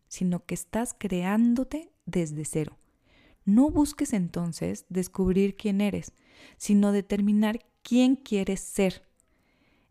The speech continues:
El alma, tu alma, sabe todo lo que debes saber todo el tiempo. No hay nada oculto para ella,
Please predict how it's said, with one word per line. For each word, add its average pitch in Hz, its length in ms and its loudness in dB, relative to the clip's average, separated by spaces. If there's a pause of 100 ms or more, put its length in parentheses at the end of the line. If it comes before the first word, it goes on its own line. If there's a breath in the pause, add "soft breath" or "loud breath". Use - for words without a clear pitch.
El 190 180 0
alma, 180 420 -4 (240)
tu 254 320 2
alma, 160 520 -4 (200)
sabe 233 380 -2 (240)
todo 254 240 4
lo 247 200 -2
que 185 120 -4
debes 185 280 -4
saber 165 420 -6 (200)
todo 220 240 2
el 190 120 -4
tiempo. 165 340 -2 (440 loud breath)
No 214 140 6
hay 302 160 6
nada 247 360 2
oculto 196 440 0
para 156 260 -4
ella, 156 280 -4